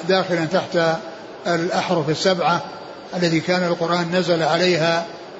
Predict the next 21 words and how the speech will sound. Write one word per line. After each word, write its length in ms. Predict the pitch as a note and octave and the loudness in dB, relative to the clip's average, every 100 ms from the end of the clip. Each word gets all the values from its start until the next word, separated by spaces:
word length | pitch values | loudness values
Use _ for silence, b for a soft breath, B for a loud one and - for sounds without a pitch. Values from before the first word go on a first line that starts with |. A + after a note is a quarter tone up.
| - | -8
للتخفيف 840 | D#3+ F#3 - F#3 F#3 D#3+ E3+ F3+ - - - - | -4 -2 0 2 4 4 2 0 -4 -12 -16 -8
على 200 | F#3+ F3 | -2 0
الناس، 500 | E3+ E3+ F3+ F3 - D#3 E3 | 0 2 2 2 0 -4 -2
لأنه 440 | F3 F3+ D#3+ E3 F3 | 0 0 0 2 2
كان 280 | F3+ E3+ | 0 0
في 200 | D#3 F#3 | 2 2
أول 220 | F3+ F3 E3 | 4 4 4
الأمر 360 | F#3+ F#3+ F3 - - - - - - - - - | 2 2 0 -2 -10 -14 -14 -16 -16 -16 -10 -2
القبائل 920 | F3+ F3+ E3+ F3 E3+ G3 F#3 F3+ F3 F3 - - - - | 2 4 2 0 2 4 4 2 2 -4 -10 -14 -12 -4
متفرقة 720 | F3 F3+ F3 F#3 F#3 F3+ E3 B2+ E3+ | 0 2 2 2 2 2 0 -2 -4
وكل 500 | D#3+ G3+ F#3 F#3 F3+ F3+ - - - - | 2 2 4 2 0 -4 -12 -16 -14 -6
مختص 420 | E3 - F#3 - | -4 0 0 0
بلهجته 880 | F3+ F3 F3+ F#3 D#3 F3+ F3 F3 F3 | 2 4 6 4 2 0 2 4 6
ولغته، 800 | F3 F3 F#3 F#3+ F#3 E3 F3+ F3+ - - - - - F#3+ | 6 6 6 4 2 2 2 0 -6 -14 -16 -16 -8 0
ومن، 420 | F3 G#3 F#3+ F#3+ | 2 4 2 2
ومنهم 400 | G3+ G#3+ F3+ F#3+ | 2 4 2 2
من 120 | F#3 | 4
لا 100 | F#3+ | 6
يعرف 300 | G3+ F#3 D#3 | 6 4 4
لغة 340 | F#3 F#3 F3 F3 | 4 4 2 2
الآخر، 500 | F3 F3+ E3+ F3 | 2 2 2 0